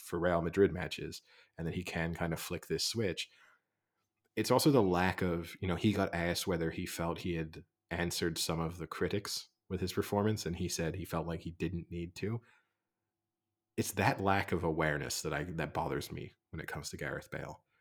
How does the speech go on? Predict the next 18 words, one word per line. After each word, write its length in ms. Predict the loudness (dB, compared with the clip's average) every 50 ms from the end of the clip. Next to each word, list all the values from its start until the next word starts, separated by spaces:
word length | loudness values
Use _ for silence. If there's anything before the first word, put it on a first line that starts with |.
| _ _ _ _ _ _ -2
I 60 | 0
mean, 120 | 2 2 4
how 220 | 4 6 6 6
can 140 | 8 8 8
you 100 | 8 8
not 240 | 6 6 2 2 0
think 400 | 0 0 0 0 -2 -4 -8 _ _ -20 -20 _ _
at 120 | -8 -2 2
one 180 | 4 6 6
moment 220 | 8 8 8 8 8
in 80 | 6
time 220 | 6 4 2 2 2
people 260 | 2 0 0 0 2
were 180 | 2 2 2 2
l-, 280 | 0 0 -2 -4 -6 -10 _ _ _ -14 -10 -8 -4 0
you 140 | 4 6
were 80 | 6 6
in 180 | 6 4 0